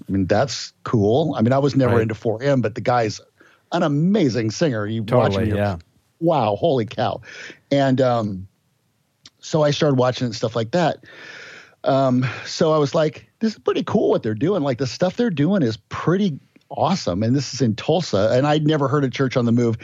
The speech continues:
Speaker 1: and I didn't, I hadn't, uh, attached, uh, Gospel Bill with Willie George
Speaker 2: Okay.
Speaker 1: yet.
Speaker 2: <laughs>
Speaker 1: 'Cause kinda everybody, it, it didn't matter what denomination you were.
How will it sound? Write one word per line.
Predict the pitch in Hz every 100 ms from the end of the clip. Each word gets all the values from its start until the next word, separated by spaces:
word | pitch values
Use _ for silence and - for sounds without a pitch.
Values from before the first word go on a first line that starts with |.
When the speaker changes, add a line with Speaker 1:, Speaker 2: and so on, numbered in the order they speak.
| - -
Speaker 1:
and | 131
I | 139
didn't, | 175 165 - _ _ -
I | 139
hadn't, | 151 165 156 - _ 127
uh, | 127 120 117
attached, | 120 - 151 143 143 - - - _ - _ _
uh, | 120 117 110 107 85
Gospel | 127 131 139 - 120
Bill | 101 90 135 120 107 101 - _ _ -
with | 113
Willie | 113 117 110 101
George | 110 107 104 92 - 120 -
Speaker 2:
Okay. | 113 123 117
Speaker 1:
yet. | 127 - _ _ 127 - 165 165
Speaker 2:
<laughs> | -
Speaker 1:
'Cause | 139 -
kinda | 175 185 143
everybody, | 165 170 127 127 123
it, | 135
it | 143
didn't | 143 151
matter | 143 123
what | 139
denomination | 123 127 120 123 143 113
you | 104
were. | 110 110 110